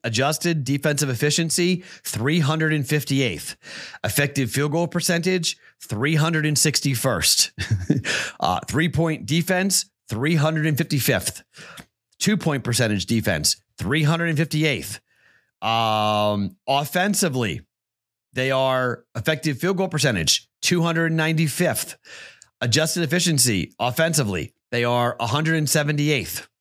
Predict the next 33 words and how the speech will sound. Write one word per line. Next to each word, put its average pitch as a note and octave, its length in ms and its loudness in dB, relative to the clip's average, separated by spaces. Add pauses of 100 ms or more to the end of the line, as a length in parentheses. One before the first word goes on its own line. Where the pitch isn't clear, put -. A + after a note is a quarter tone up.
(880)
Um, G#2+ 460 0 (120)
two-point F3+ 520 0
percentage, D#3+ 540 0
they B2+ 240 0
are A#2+ 120 2
three D3+ 280 -2
hundred E3+ 240 0
and C3+ 120 -2
fortieth. A#2 520 -2
They F#2 100 0
do B2 220 0
shoot F#3+ 320 0
threes. F3 600 0 (100)
They're F#2+ 100 0
not A2+ 320 0
bad D3+ 220 2
at C#3 100 -4
that. B2+ 320 0
They're A2 100 -2
s-, - 140 2
top B2+ 320 0
hundred G#2+ 480 0 (220)
in G#2+ 180 0
three-point A#2+ 560 0
percentage G#2+ 540 2 (260)
in A#2 140 0
college G2+ 320 0
basketball, G2 580 0
but F#2+ 320 0 (560)
they A#2 480 0
don't F3 420 0
stop D3 400 0
anybody, A#2+ 760 0